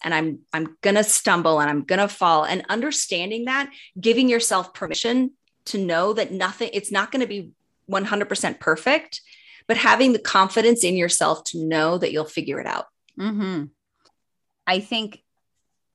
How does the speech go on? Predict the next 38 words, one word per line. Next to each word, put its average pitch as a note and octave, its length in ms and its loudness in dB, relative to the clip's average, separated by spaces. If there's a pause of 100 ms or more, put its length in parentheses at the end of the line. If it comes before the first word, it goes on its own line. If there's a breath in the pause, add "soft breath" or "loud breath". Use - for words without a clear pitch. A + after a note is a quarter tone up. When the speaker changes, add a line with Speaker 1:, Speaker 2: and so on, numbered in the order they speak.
(160)
Speaker 2:
I've, F3 280 -2
I've F#3+ 160 0
said F#3+ 200 -2
it F#3 100 -2
a F3 40 -2
million E3 380 0
times E3 380 -4
on E3 240 -4
this D#3+ 180 -6
podcast, E3 760 -4
and D#3 260 -4
I'll D3+ 240 -4
say D#3+ 240 -4
it D3+ 100 -8
probably D#3+ 420 -4
a D3+ 40 -4
million D#3 280 -4
times D#3 300 -6
more, E3 340 -4 (140 soft breath)
more, F#3+ 380 0 (240 loud breath)
messy G3 520 -2
is F#3 120 -6
better F3 300 0
than E3+ 180 -2
not D3+ 220 -2
done D3+ 160 -4
at D3 120 -4
all. - 320 -8 (520)
You E3+ 100 -8
know, D#3+ 140 -2
we, E3+ 200 -4
we F#3 200 -6
strive G3 420 0
so G#3+ 160 -2
much F#3+ 260 -2
for - 120 -6
Speaker 1:
Yeah. E3 100 -8
Speaker 2:
perfection, D#3+ 880 -2